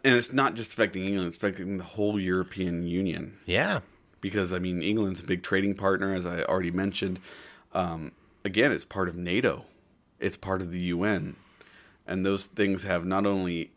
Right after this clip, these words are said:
Speaker 1: economic ramifications, they have diplomatic ramifications,
Speaker 2: Mm-hmm.
Speaker 1: too. Um,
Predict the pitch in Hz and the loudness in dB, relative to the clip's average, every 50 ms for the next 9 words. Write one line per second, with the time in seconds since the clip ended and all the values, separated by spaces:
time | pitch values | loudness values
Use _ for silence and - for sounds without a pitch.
0 | _ 95 95 - - 92 98 123 151 127 - - 104 95 92 85 - - - 90 | _ -2 0 0 0 2 2 2 2 0 0 0 0 0 0 -2 -4 -4 -2 -2
1 | 87 - 92 90 87 92 90 90 80 - - 117 113 - 139 113 95 90 92 87 | -2 -2 -4 -6 -4 -4 -4 -6 -6 -2 0 0 0 2 0 -2 -2 -2 -4 -8
2 | - - - 76 87 80 - - - - - 85 - - - 87 98 95 87 - | -10 -10 -10 -10 -10 -10 -12 -14 -14 -12 -12 -10 -10 -10 -10 -8 -8 -4 -2 0
3 | 104 87 69 - - - - - - - - _ _ _ - - 95 95 92 90 | 0 0 0 -4 -8 -18 -20 -20 -20 -20 -20 _ _ _ -10 -6 -4 -4 -4 -4
4 | 85 82 80 78 73 - | -6 -6 -8 -10 -12 -14